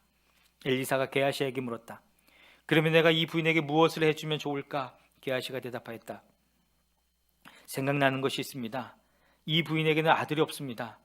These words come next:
그의 남편은 너무 늙었습니다." 엘리사는 게하시에게 그 여인을 다시 불러오게 하였다. 게하시가 그 여인을 부르니 그 여인이 문 안에 들어섰다. 엘리사가 말하였다. "내년 이맘때가 되면 부인께서는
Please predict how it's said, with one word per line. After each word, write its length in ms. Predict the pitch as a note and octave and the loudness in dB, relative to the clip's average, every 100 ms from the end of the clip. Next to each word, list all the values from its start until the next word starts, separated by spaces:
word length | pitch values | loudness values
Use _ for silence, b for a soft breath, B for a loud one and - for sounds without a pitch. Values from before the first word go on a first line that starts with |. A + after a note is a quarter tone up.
| _ _ _ _ - | _ _ _ _ 2
그의 180 | F3 | 4
남편은 360 | E3+ D#3+ D#3+ E3 | 4 2 0 0
너무 220 | D#3 C#3+ | 2 2
늙었습니다." 760 | C3+ C3 B2 - G#2+ F#2+ F2 - _ _ _ _ _ _ - | -2 -2 -6 -8 -10 -10 -14 -16 _ _ _ _ _ _ -6
엘리사는 440 | B2 A#2 C3 B2 | -4 -2 -4 -6
게하시에게 600 | A#2 B2+ B2+ - C3 B2+ | 0 2 2 0 -4 -4
그 200 | - C#3 | -4 -2
여인을 320 | C3 C3+ C#3+ B2+ B | -2 0 0 -2 B
다시 240 | - B2 C3 | -10 -8 -8
불러오게 440 | C3+ B2+ A#2 G#2+ | -6 -4 -4 -6
하였다. 380 | G#2 G2+ - - _ _ b b b b b | -12 -14 -16 -18 _ _ b b b b b
게하시가 460 | D#3 D#3 D#3 D#3+ | 8 8 6 2
그 140 | D#3 D#3+ | 4 6
여인을 300 | D#3+ E3 D#3 | 6 6 0
부르니 540 | D#3 D#3 D#3+ D3 C#3 | 0 0 0 0 -2
그 140 | - E3+ | 0 4
여인이 280 | D3+ D#3 C#3+ | 4 2 0
문 240 | D#3+ D#3 | -2 -2
안에 480 | C3+ C3+ D3 D#3 C3 | 0 0 2 0 0
들어섰다. 560 | D3 C3 C3 - A2 - _ _ _ - B B | -4 -4 -8 -10 -12 -12 _ _ _ -20 B B
엘리사가 420 | D3 D#3 D3+ D#3 | 0 0 2 2
말하였다. 600 | D3+ D3+ D3 C#3+ C#3 A#2 _ _ _ _ _ _ | 4 4 2 0 -4 -6 _ _ _ _ _ _
"내년 340 | C#3+ D3+ E3+ E3+ | 4 6 4 4
이맘때가 580 | E3 E3+ D#3+ F3 E3 | 4 4 4 2 4
되면 560 | D#3+ D3+ E3 D#3 C3+ B2 | 2 2 2 2 -4 -8
부인께서는 760 | - E3+ E3+ F3 D#3+ D#3 D#3+ | 0 0 0 -2 -2 -2 -2